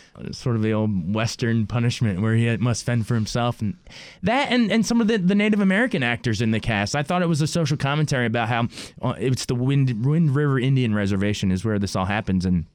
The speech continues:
kinda showed sort of poverty, the loneliness of being out there in the cold, sort of the drug abuse out there. And yeah, I thought it was a poignant, poignant little movie. And he, he and the, the father of, of the girl kinda sit and have that bonding moment at the end. It touched me as well as thrilled me.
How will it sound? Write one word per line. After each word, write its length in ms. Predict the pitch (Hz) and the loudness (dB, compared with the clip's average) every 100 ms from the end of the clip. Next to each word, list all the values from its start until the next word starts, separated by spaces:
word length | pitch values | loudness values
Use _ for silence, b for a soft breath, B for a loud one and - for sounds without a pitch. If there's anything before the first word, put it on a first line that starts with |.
| _ - | _ -4
kinda 160 | 143 | -2
showed 300 | - 139 127 | 0 -2 0
sort 180 | - 139 | 0 0
of 260 | 117 98 - b b b b b - - | 0 -4 -10 b b b b b -10 -2
poverty, 480 | 147 170 175 175 170 | 0 2 2 2 2
the 140 | 110 | 2
loneliness 580 | 123 170 175 175 175 - | 2 2 2 2 2 0
of 100 | 131 | 0
being 180 | 139 151 | 2 2
out 160 | 151 160 | 0 0
there 120 | 151 | 0
in 100 | 139 | 0
the 60 | |
cold, 540 | - 123 135 139 143 123 | 0 -2 0 0 0 -2
sort 240 | - 135 117 | -4 -2 -2
of 60 | |
the 80 | 101 | -2
drug 280 | 90 98 135 | -2 0 0
abuse 380 | 135 147 147 156 | 0 0 0 0
out 200 | 147 131 | -2 -2
there. 480 | 139 139 135 135 - _ _ | 0 0 0 -2 -4 _ _
And 480 | 117 110 107 98 90 | -2 0 2 2 0
yeah, 320 | 131 277 87 - | 0 0 0 -2
I 100 | 170 | -2
thought 160 | 233 | -2
it 80 | 254 | 0
was 120 | 240 | 0
a 60 | 220 | 0
poignant, 640 | 180 180 202 202 180 - | 0 2 2 2 0 -4
poignant 300 | - 196 190 | -2 0 2
little 140 | 185 180 | 2 4
movie. 280 | 190 214 151 | 2 2 2
And 120 | 226 | 2
he, 280 | 151 156 135 | 2 2 0
he 220 | 139 165 | 0 2
and 160 | 156 151 | 2 2
the, 260 | 139 117 107 | 0 -2 -4
the 140 | 131 | -4
father 420 | - 139 156 135 | -2 -2 0 0
of, 220 | 117 98 | -2 -2
of 160 | 110 104 | -4 -2
the 80 | 104 | -2
girl 200 | 110 110 | 0 -2
kinda 220 | 120 107 | -2 -4
sit 200 | - 120 | -2 -2
and 120 | 98 | 0
have 160 | 113 110 | -2 -2
that 140 | 101 | -2
bonding 320 | 107 117 131 | -2 -2 0
moment 180 | 95 87 | 0 0
at 80 | 90 | -2
the 140 | 87 | -2
end. 180 | 92 90 - | -4 -2 -4
It 120 | 131 | -4
touched 300 | 175 185 160 | -4 -2 -2
me 100 | 147 | 0
as 140 | 127 | 0
well 180 | 135 135 | 0 -2
as 140 | 120 | -4
thrilled 320 | - 123 135 82 | -4 -4 -2 -2
me. 180 | 80 | -6